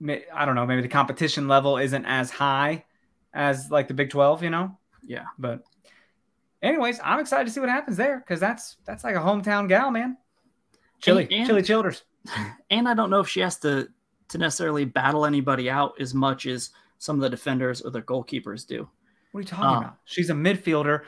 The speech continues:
Speaker 1: on a team with twenty-seven midfielders. <laughs>
Speaker 2: Yeah,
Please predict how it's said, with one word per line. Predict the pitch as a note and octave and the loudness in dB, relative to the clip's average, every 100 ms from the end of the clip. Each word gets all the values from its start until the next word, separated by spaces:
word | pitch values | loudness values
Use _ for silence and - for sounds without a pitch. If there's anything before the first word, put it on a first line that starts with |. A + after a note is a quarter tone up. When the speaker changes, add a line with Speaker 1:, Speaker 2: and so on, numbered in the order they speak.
| - | -4
Speaker 1:
on | D#3+ D3+ | 0 2
a | |
team | - F#3+ F3+ | 2 2 2
with | D#3 | 0
twenty-seven | - F3 E3+ E3 E3 | 0 0 2 0 0
midfielders. | G#3+ D3 - - - _ _ _ - | -2 -4 -8 -10 -20 _ _ _ -16
<laughs> | - - - - - - - - - - - | -14 -12 -12 -16 -20 -20 -20 -20 -20 -18 -6
Speaker 2:
Yeah, | E3+ G#3+ A3+ A#3+ G#3+ | 2 4 6 2 0